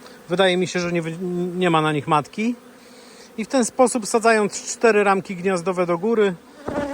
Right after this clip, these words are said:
zmieściłem się w dolnej miodni z sześcioma ramkami miodnymi, więc mamy komplet na dole, a jeśli chodzi o górę, to przyjdę, podniosę daszek, wsadzę i tyle.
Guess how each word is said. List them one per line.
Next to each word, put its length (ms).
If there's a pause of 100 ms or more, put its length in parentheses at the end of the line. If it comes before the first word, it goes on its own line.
(140)
zmieściłem 760
się 480 (460)
w 100
dolnej 500
miodni 540 (580)
z 120
sześcioma 500
ramkami 440
miodnymi, 600 (540)
więc 360
mamy 280
komplet 500
na 140
dole, 400
a 400 (460)
jeśli 260
chodzi 240
o 100
górę, 320
to 120
przyjdę, 500 (440)
podniosę 380
daszek, 320
wsadzę 420
i 40
tyle. 260